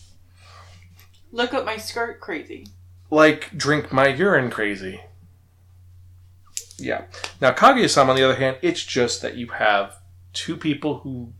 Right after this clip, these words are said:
Speaker 2: love each other, but they don't wanna admit they love each other. So it's become, "I'm gonna make them love e-, love me first," but then it gets
Speaker 1: Depending on, on the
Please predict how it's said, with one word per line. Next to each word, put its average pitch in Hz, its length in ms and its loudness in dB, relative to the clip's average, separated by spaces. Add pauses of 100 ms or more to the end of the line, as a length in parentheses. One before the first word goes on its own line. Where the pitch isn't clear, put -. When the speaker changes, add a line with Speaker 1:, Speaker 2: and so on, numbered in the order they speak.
(120)
Speaker 2:
love 120 240 4
each 120 180 -6
other, 127 160 -2
but 113 140 -8
they 110 100 -6
don't 117 180 0
wanna 120 200 0
admit 110 180 -10
they 107 80 -6
love 101 200 -4
each 98 120 -10
other. 107 180 -4
So 101 260 -2
it's 104 140 -4
become, 110 400 -6 (240)
"I'm 123 160 2
gonna 120 140 -2
make 117 220 -4
them 139 220 2
love 131 180 2
e-, 127 120 -6 (200)
love 123 300 -2
me 120 120 -8
first," - 540 0
but 120 180 -2
then 120 180 2
it 110 120 -8
gets - 560 -8 (120)
Speaker 1:
Depending 311 600 -4
on, 240 480 -4 (100)
on 208 420 0
the 196 200 -6